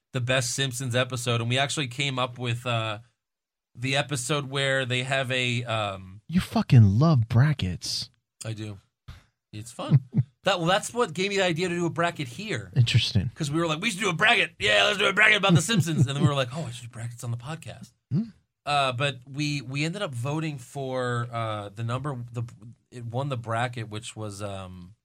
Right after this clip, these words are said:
Speaker 2: Springfield by the monorail.
Speaker 1: No, that is a great one.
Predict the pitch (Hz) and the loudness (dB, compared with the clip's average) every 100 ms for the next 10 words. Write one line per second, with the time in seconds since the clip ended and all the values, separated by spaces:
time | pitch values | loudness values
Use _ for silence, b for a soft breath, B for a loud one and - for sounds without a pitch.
0 | _ _ _ _ _ _ _ _ - - | _ _ _ _ _ _ _ _ -8 2
1 | 226 202 220 196 202 180 202 185 147 117 | 4 6 8 8 8 8 8 10 10 10
2 | 107 - _ _ _ _ 98 90 92 92 | 8 2 _ _ _ _ -14 -12 -10 -12
3 | 90 90 87 92 85 87 | -12 -16 -16 -16 -16 -18